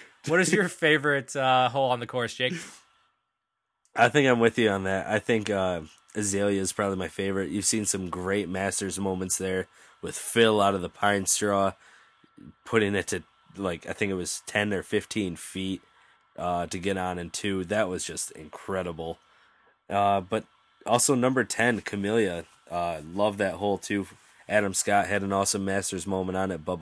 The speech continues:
Speaker 2: Watson did as well.
Speaker 1: Is that the hole that
Speaker 2: It's,
Speaker 1: Bubba
Speaker 2: uh,
Speaker 1: Watson did that huge thing at, or is
Speaker 2: Yep.
Speaker 1: that a different tournament? Was that this tournament?
Speaker 2: No, that was here. That was
Speaker 1: Or
Speaker 2: the
Speaker 1: he
Speaker 2: big
Speaker 1: hit it
Speaker 2: Bubba
Speaker 1: from
Speaker 2: curve.
Speaker 1: the, like,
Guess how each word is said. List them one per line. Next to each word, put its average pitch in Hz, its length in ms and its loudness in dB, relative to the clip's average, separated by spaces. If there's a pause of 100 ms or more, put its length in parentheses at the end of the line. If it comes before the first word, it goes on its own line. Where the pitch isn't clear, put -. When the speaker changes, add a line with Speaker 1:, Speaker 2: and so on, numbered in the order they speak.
Speaker 2:
Watson 95 460 0
did 92 140 -2
as 82 160 -6
well. 92 360 -2 (600)
Speaker 1:
Is 131 80 -8
that 165 100 4
the 175 100 -2
hole 175 160 0
that 156 160 2
Speaker 2:
It's, 139 80 0
Speaker 1:
Bubba 131 160 0
Speaker 2:
uh, 104 40 6
Speaker 1:
Watson 127 240 4
did 127 100 -8
that 117 160 0
huge 127 760 -8 (340)
thing 131 260 -6
at, 123 160 -2
or 95 120 -4
is 95 40 2
Speaker 2:
Yep. 107 100 6
Speaker 1:
that 120 120 2
a - 20 -4
different 113 240 -10
tournament? 104 320 -8
Was 110 120 -10
that 127 260 0
this 135 160 -8
tournament? - 280 -8
Speaker 2:
No, 98 280 0
that 98 160 2
was 117 180 4
here. 101 180 2 (500)
That 98 120 2
was 98 120 2
Speaker 1:
Or 85 120 -6
Speaker 2:
the 92 120 -2
Speaker 1:
he 87 100 -8 (160)
Speaker 2:
big 104 260 4
Speaker 1:
hit 147 100 0
it - 40 4
Speaker 2:
Bubba 104 100 4
Speaker 1:
from 95 140 2
Speaker 2:
curve. 92 260 0 (1200)
Speaker 1:
the, 139 60 -8
like, - 80 -12